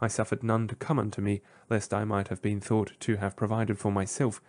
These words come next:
with the loss of my friends. But if in such calamities the magistrate do not in time provide as much as may be, both by such lawful means as are not repugnant unto Christian charity,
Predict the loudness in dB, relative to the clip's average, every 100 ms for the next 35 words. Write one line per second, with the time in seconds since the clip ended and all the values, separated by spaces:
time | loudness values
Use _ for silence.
0 | -4 -2 2 2 2 0 -2 -2 -2 -2
1 | -2 -2 -8 -14 _ _ _ _ -2 -2
2 | -2 2 2 2 -2 -2 -2 -2 -2 2
3 | 2 2 0 0 0 2 2 0 0 -2
4 | -2 -6 _ _ _ _ 2 4 2 2
5 | -4 -2 0 0 0 0 2 0 0 -2
6 | -4 -4 -2 -2 0 -2 0 0 2 2
7 | 0 -4 -4 2 2 2 -2 -2 -4 -4
8 | 0 2 4 2 2 2 0 0 -2 -2
9 | -2 0 0 0 -2 0 0 0 -2 -4
10 | -2 -4 -2 -4 -2 -2 -2 0 2 2
11 | 0 -2